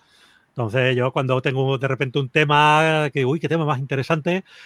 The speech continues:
eh, absorbo ahí todo lo que puedo. Claro, llega un momento en que hay una curva, ¿no? Al principio con muy poco esfuerzo aprendes un montón de cosas nuevas, es muy satisfactorio.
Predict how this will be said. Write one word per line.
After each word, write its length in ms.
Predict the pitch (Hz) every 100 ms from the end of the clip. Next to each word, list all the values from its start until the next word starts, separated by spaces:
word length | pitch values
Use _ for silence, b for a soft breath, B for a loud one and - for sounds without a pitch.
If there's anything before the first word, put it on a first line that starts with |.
| B B
eh, 300 | 131 123 135
absorbo 560 | 135 - - 170 170 156
ahí 140 | 180
todo 180 | 160 151
lo 80 | 151
que 60 | 127
puedo. 340 | 175 165 175 B B B
Claro, 160 | 175
llega 180 | 131 156
un 80 | 165
momento 460 | 165 175 160 180
en 120 | 151 147
que 300 | 165 180 - _ _ _
hay 140 | 147 175
una 140 | 156
curva, 320 | 165 135 110
¿no? 100 | 143
Al 100 | 165
principio 360 | 123 113 156 180
con 140 | 135
muy 100 | 143
poco 220 | 151 135
esfuerzo 400 | 139 - 160 175
aprendes 320 | 175 139 139 123
un 80 |
montón 320 | 131 123 147 123
de 100 | 117
cosas 240 | 120 107
nuevas, 320 | 143 160 180 - B B
es 100 | 120
muy 160 | 120 143
satisfactorio. 720 | 127 123 120 - 143 113